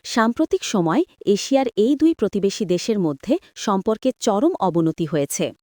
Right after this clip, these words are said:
গত কয়েক মাসে সীমান্তে একাধিকবার সংঘাতে জড়িয়েছে তারা। গত অক্টোবরে প্রাণঘাতী সংঘাতের পর দুই দেশ একটি যুদ্ধবিরতি চুক্তিতে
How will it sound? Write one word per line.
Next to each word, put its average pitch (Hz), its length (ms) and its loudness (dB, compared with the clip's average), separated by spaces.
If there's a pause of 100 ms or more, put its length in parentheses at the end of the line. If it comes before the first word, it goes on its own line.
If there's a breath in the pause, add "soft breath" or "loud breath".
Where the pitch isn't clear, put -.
(380 soft breath)
গত 202 200 2 (120)
কয়েক 233 320 0
মাসে 185 300 0 (220 soft breath)
সীমান্তে 226 520 0
একাধিকবার 202 680 -2
সংঘাতে 180 580 -2
জড়িয়েছে 175 540 -2
তারা। 147 280 -2 (640 soft breath)
গত 220 200 2 (140)
অক্টোবরে 180 560 2 (260 soft breath)
প্রাণঘাতী 220 540 0
সংঘাতের 170 580 -2
পর 165 220 2 (280 soft breath)
দুই 233 260 2
দেশ 160 260 0 (140)
একটি 214 240 -2
যুদ্ধবিরতি 311 720 0
চুক্তিতে - 420 -4